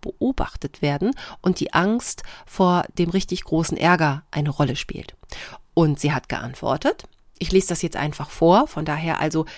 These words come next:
stellt euch Astrid Vollenbruch vor und ich lese es euch vor, was sie uns geantwortet hat. „Gerade, dass es nie groß diskutiert wird, hat mich gestört. Die drei Fragezeichen sind Detektive,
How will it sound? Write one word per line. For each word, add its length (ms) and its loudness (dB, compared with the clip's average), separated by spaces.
stellt 340 4
euch 360 2
Astrid 260 -2
Vollenbruch 400 0
vor 300 -2
und 160 -8
ich 160 -10
lese 180 -6
es 100 -12
euch 140 -12
vor, 180 -2
was 140 2
sie 100 0
uns 160 -6
geantwortet 560 -12
hat. 180 -8
„Gerade, 360 4
dass 180 -2
es 140 0
nie 180 2
groß 320 0
diskutiert 680 -2
wird, 260 -8
hat 160 -12
mich 180 -12
gestört. 500 -8
Die 60 0
drei 200 2
Fragezeichen 720 -4
sind 220 -4
Detektive, 760 -4